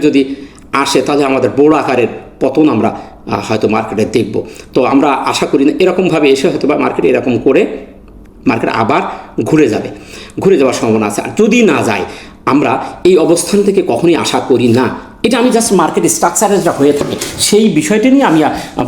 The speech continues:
বলছি, যেটা হবে তা কিন্তু নয়, যেটা মার্কেট স্ট্রাকচারে আমরা যে, যদি চক করে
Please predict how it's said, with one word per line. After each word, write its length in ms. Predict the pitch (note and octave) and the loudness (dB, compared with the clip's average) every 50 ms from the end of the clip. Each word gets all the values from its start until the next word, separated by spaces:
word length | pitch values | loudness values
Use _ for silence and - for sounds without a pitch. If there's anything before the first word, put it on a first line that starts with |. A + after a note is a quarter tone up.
| A#2+ | 0
বলছি, 220 | B2 A2 - - A2+ - - - - - | 0 0 0 -2 -4 -6 -8 -10 -8 -2
যেটা 220 | C3+ F3 G3 G#3+ G#3+ - | 0 0 0 0 0 0
হবে 160 | A3 A3+ A3+ A3+ | 0 0 2 0
তা 60 | G3 | 0
কিন্তু 260 | - F3 D#3 C#3+ D3+ D3+ A#2 A2 | 0 2 2 2 2 0 0 0
নয়, 160 | G#2 G#2 - - - | 0 0 -2 -4 -4
যেটা 140 | - - D3 D3+ D#3 | -2 -2 0 0 0
মার্কেট 220 | D#3 - - E3 D3+ - | 0 0 -2 -2 -2 -2
স্ট্রাকচারে 400 | - - F3 E3+ - - E3 D3+ C#3 | -2 -4 -4 -4 -2 -4 -2 0 0
আমরা 120 | C3+ C3+ B2 B2 | 0 0 0 2
যে, 60 | C3+ C3 C3 - - - - - A#2+ | 2 0 0 -2 -4 -14 -6 -2 0
যদি 140 | C3+ B2+ C3 B2+ - - | 0 2 0 -2 0 0
চক 140 | E3+ - - - - | 0 0 0 -2 -2
করে 140 | A2+ G#2+ | -2 -2